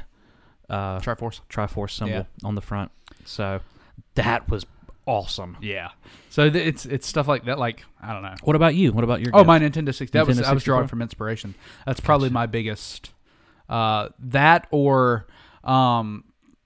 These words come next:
Speaker 2: my wife got me a PlayStation four for
Speaker 1: Ah.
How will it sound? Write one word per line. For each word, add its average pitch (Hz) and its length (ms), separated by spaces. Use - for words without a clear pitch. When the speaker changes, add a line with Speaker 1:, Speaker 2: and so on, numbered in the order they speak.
Speaker 2:
my 135 180
wife 120 280
got 120 140
me 110 100
a 98 60
PlayStation 107 540
four 95 320
for - 100
Speaker 1:
Ah. 117 220